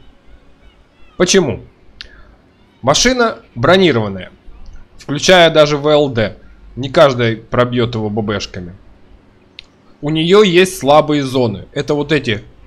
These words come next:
полушария и бочина. Вот эта вот проекция легко пробивается Б Б шками, голдой уж подавно. Но если правильно танковать,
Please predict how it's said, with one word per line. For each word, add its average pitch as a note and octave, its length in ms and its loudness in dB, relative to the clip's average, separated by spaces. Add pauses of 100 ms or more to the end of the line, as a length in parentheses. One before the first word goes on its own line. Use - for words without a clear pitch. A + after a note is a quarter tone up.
(300)
полушария D#3 1120 0 (840)
и A3+ 460 -4 (640)
бочина. B2 600 0 (280)
Вот A#2+ 160 -8
эта C3+ 160 -2
вот A#2 180 -6
проекция D3+ 680 0 (260)
легко C3+ 360 0
пробивается A#2+ 760 0 (340)
Б B2+ 140 -6
Б D3+ 160 0
шками, A#2+ 420 -4
голдой C3+ 500 0
уж A#2+ 120 -6
подавно. G2+ 480 -2 (960)
Но C#3+ 480 2 (880)
если D3+ 400 0
правильно C3+ 500 2
танковать, C3+ 720 0